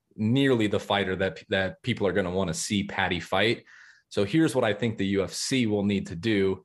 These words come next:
in order to keep this train rolling. They're gonna have to be really methodical with it. I think they're gonna need to give him a name, but not a fighter, right? Like,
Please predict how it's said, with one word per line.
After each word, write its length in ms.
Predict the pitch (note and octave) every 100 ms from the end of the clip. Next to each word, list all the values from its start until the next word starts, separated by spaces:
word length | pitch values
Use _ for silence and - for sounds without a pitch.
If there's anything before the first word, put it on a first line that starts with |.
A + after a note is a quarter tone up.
| _ - _
in 100 | A#2
order 180 | G#2+ G2+
to 60 | F2+
keep 240 | - G2+
this 180 | G#2 G2
train 320 | - G#2 F#2
rolling. 360 | F#2 G2+ F#2+ F2
They're 100 | G#2
gonna 140 | A2+
have 100 | G#2
to 40 | G2+
be 120 | F#2+
really 340 | F#2 G#2 A#2+
methodical 640 | A2+ G2+ G2+ G2 G#2 A2+
with 180 | A2+ A#2
it. 220 | C#3 C3+ - - - _
I 80 | G#2+
think 240 | A2+ C#3+ C3+
they're 80 |
gonna 180 | B2 A2+
need 180 | A2 G#2+
to 80 | G2+
give 220 | G2 F#2+
him 340 | A2 G2+ F#2 -
a 80 | G2+
name, 540 | F#2+ G2 A2 C#3 - _ _ _ _
but 100 | A2
not 180 | G#2 F#2+
a 20 |
fighter, 500 | E2+ F#2 F2 E2 E2 -
right? 220 | G2+ A2
Like, 280 | A2 G2